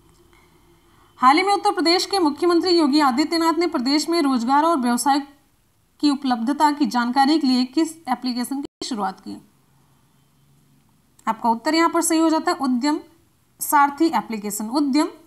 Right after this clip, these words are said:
सारथी एप्लीकेशन। अगला है, हाल ही में कहाँ जननायक कर्पूरी ठाकुर सार्वजनिक पार्क बनाए जाने की घोषणा की गई? कर्पूरी ठाकुर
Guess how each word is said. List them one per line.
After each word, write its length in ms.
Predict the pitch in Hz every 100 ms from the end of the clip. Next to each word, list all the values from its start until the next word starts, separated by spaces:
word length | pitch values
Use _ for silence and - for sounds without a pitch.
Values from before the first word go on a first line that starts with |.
| -
सारथी 460 | - 262 233 233
एप्लीकेशन। 720 | 311 247 - 208 208 196 190 185 - _ _ _ _ _ _ _ _ _ _ _ _ _ _
अगला 200 | 247 226
है, 200 | 196 190 - _ _ _ _
हाल 220 | 262 302
ही 60 | 392
में 160 | 415
कहाँ 400 | 370 302 294 294
जननायक 760 | 294 285 349 392 339 302 330 -
कर्पूरी 920 | 294 277 - _ _ 277 294 262 339 381 -
ठाकुर 360 | 285 285 285
सार्वजनिक 600 | 302 294 262 247 262 311
पार्क 180 | 277 254
बनाए 280 | 247 240 226
जाने 220 | 226 233
की 120 | 254
घोषणा 360 | 370 226 220 226
की 180 | 220 220
गई? 140 | 202 196 - _ _ _ -
कर्पूरी 460 | 277 294 330 339
ठाकुर 580 | 339 269 254 - 180 156